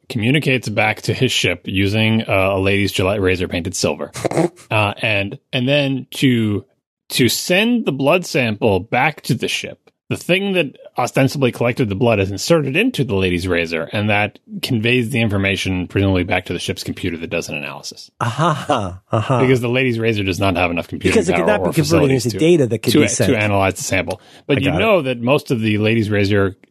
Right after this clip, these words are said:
Speaker 1: handheld communicators do have a place where you can stick a blood sample, because that comes up a lot.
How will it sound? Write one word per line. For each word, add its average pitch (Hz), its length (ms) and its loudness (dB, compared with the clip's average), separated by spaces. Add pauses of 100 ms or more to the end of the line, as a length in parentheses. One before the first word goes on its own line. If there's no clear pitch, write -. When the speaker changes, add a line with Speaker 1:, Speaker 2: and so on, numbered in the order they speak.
Speaker 1:
handheld 107 440 -2
communicators 98 480 0
do 113 180 0
have 139 160 2
a 104 60 -8
place 107 260 -2
where 95 80 0
you 90 80 -2
can - 100 -6
stick - 200 -10
a 87 40 -8
blood 87 300 -2
sample, - 320 -8
because 87 220 -10
that 104 120 -2
comes 113 180 0
up 107 120 0
a 90 60 -2
lot. 87 340 -2